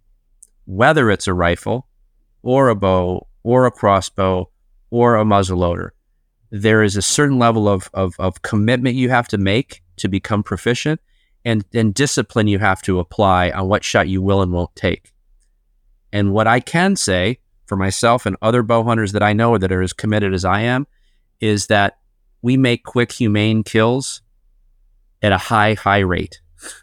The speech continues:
ninety-five plus percent of the time, right? And another stat I would say is I've only missed two or three deer in my entire life, missed it completely,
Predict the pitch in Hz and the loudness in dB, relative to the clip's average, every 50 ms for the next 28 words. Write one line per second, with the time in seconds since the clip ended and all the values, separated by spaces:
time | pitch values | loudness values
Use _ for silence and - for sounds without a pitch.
0 | _ _ _ _ _ _ _ _ _ _ _ 104 104 107 117 120 117 107 - - | _ _ _ _ _ _ _ _ _ _ _ 0 0 2 2 2 0 0 0 2
1 | 98 101 98 90 - - - 95 87 - - - - 92 - - 87 87 90 87 | 2 4 2 2 -2 -2 -2 0 0 -2 -6 -8 -8 -8 -6 -4 -4 -4 -2 -2
2 | 82 85 - - 78 - - - _ _ _ _ _ _ _ _ _ _ _ _ | -4 -6 -8 -8 -10 -10 -10 -14 _ _ _ _ _ _ _ _ _ _ _ _
3 | _ _ _ _ 90 98 117 - _ _ _ _ _ _ _ _ _ _ _ _ | _ _ _ _ -6 -6 -6 -6 _ _ _ _ _ _ _ _ _ _ _ _
4 | _ _ _ _ _ _ _ _ - 113 113 110 107 107 107 101 98 - - _ | _ _ _ _ _ _ _ _ 0 2 2 4 2 2 2 0 -2 -4 -8 _
5 | _ _ _ _ _ _ _ _ _ _ _ _ _ _ _ 120 120 120 127 135 | _ _ _ _ _ _ _ _ _ _ _ _ _ _ _ -2 2 2 2 4
6 | 143 131 117 - _ _ _ _ _ _ - - - - 107 104 107 107 101 101 | 2 2 0 -4 _ _ _ _ _ _ -10 -6 0 2 2 4 2 2 0 0
7 | 92 - 104 95 - _ _ _ _ _ _ _ _ _ _ _ _ _ _ - | 0 -2 -2 -2 -4 _ _ _ _ _ _ _ _ _ _ _ _ _ _ -2
8 | 123 147 180 180 160 135 117 110 110 113 127 139 135 - - - - 135 123 113 | 0 2 2 2 2 2 2 2 2 2 2 0 0 -2 -8 -4 -2 0 0 0
9 | - - - 117 101 85 107 113 117 104 95 92 87 90 87 85 - - 107 95 | 0 0 -2 -2 -2 0 2 2 2 4 2 2 0 0 -2 -4 -2 -2 -2 0
10 | 85 85 87 87 82 - - _ _ _ _ _ 104 110 117 117 - - - 85 | 0 -2 -2 -4 -4 -8 -12 _ _ _ _ _ -2 -2 0 0 0 -2 -4 -6
11 | - - 104 90 - 110 95 69 67 - - | -6 -6 -6 -4 -2 -2 -2 -2 -4 -8 -12